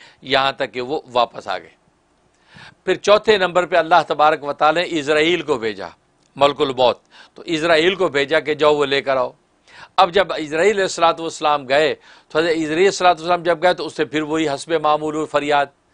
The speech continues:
वही रोना पीटना शुरू कर दे, फरियाद की कि मुझे न ले जाए, मुझसे एक मखलूक बनेगी और जिसके साथ ये, ये अहवाल पेश आएंगे।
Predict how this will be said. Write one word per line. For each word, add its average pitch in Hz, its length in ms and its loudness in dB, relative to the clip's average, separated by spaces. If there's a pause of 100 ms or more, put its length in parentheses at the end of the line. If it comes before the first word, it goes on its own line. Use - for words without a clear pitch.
(280)
वही 160 160 2
रोना 151 320 2
पीटना 151 340 -6
शुरू 147 220 -8
कर 147 120 -2
दे, 147 140 0
फरियाद 139 460 -2
की 139 200 -12 (280)
कि 151 80 -8
मुझे 147 240 -2
न 143 160 -2
ले 139 120 -4
जाए, 147 180 0
मुझसे 139 380 -4
एक 131 240 -10 (120)
मखलूक 139 380 -8
बनेगी 135 420 -8 (320)
और 156 100 0
जिसके 139 320 -10
साथ 135 220 -2
ये, 143 140 -8
ये 139 120 -6
अहवाल 131 420 -2
पेश 135 200 -10
आएंगे। 131 280 -10